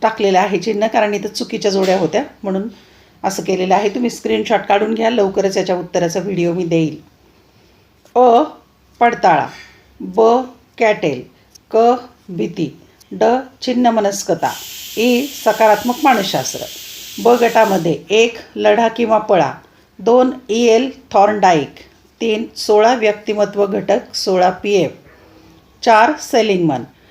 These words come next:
पाच शास्त्राचे वैशिष्ट्य, सहा दुभंगलेले मन. पाच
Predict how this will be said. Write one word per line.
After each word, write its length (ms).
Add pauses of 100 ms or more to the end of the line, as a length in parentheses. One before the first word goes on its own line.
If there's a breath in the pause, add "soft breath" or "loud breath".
(300 soft breath)
पाच 380
शास्त्राचे 460
वैशिष्ट्य, 580 (140)
सहा 460
दुभंगलेले 800 (460 loud breath)
मन. 340 (640)
पाच 480